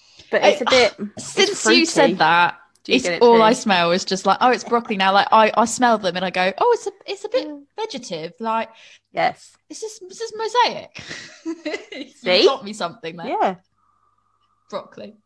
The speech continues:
Speaker 1: But there's, um, what am I getting? Is it tropical fruit? Pineapple?
Speaker 2: Yeah, it's, it's tropical fruit, but I can't, it's not a discernible
Speaker 1: Yeah.
Speaker 2: one of the tropical fruit family. It's just kind of a,
Speaker 1: Juicy?
Speaker 2: more of a tropical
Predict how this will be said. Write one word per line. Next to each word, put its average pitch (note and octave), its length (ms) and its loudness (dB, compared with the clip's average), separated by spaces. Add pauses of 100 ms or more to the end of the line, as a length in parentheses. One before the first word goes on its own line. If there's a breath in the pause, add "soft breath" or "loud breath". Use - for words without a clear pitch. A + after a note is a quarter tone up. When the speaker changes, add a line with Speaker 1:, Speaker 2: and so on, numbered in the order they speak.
(400 soft breath)
Speaker 1:
But G#3+ 120 0
there's, A#3 280 -2
um, A3+ 320 -4 (340)
what A3+ 120 -8
am A#3 80 -6
I A#3+ 60 -6
getting? F#3 240 -6
Is F#3 100 -8
it A3+ 100 -10
tropical B3+ 340 -10
fruit? C4+ 320 -6 (1160)
Pineapple? B3+ 320 0
Speaker 2:
Yeah, C4 220 4
it's, - 240 -6
it's D#4+ 160 -6
tropical F#4 380 -4
fruit, A3+ 640 -4
but G#3 440 -2 (640)
I - 60 -12
can't, - 320 -8 (320)
it's B3 160 -4
not C4 320 -2
a A#3 60 -4
discernible G3 960 -10
Speaker 1:
Yeah. G3+ 320 2
Speaker 2:
one G3+ 200 -10
of G3+ 160 -18
the G#3+ 80 -20
tropical G#3 420 -20
fruit - 280 -20
family. A3+ 400 -12
It's - 180 -16
just F#3+ 160 -18
kind F3+ 260 -16
of F3+ 100 -20
a, E3+ 40 -14
Speaker 1:
Juicy? G3 400 0
Speaker 2:
more F3+ 200 -6
of F3 80 -14
a F3 40 -18
tropical E3+ 480 -18